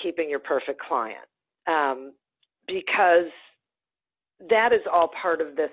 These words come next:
as well, right? That's, that's part of the value of, um,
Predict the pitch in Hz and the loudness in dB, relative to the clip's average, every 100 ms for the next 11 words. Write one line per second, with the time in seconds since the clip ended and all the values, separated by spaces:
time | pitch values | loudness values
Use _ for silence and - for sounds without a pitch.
0 | 139 127 151 185 139 104 135 170 - 147 | -8 -12 0 2 2 0 -2 -4 -4 -4
1 | 151 151 151 - 151 - - 151 139 139 | -4 -6 -8 -10 -10 -8 -2 -2 0 0
2 | 139 139 135 135 127 123 - _ _ _ | 2 2 2 0 0 -4 -14 _ _ _
3 | _ - 143 131 120 | _ -6 -4 -4 -8